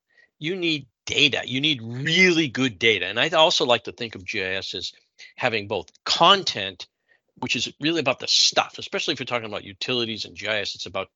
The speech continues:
wires and transformers and poles and all that kind of stuff. But it's also about the context. And being able to get that data,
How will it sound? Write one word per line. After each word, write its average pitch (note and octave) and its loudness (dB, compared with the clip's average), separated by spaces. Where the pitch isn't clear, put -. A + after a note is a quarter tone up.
wires G#2+ -2
and G#2+ -16
transformers A#2+ -4
and A#2+ -8
poles C3 -4
and B2 -6
all A#2+ -4
that A#2+ -4
kind A2 -14
of - -10
stuff. - -8
But B2 -4
it's B2 -6
also B2 2
about G#2+ -8
the G2 -8
context. - -8
And B2+ -6
being A3+ -4
able G#3 -2
to - -8
get A2 -10
that B2 -10
data, B2 -8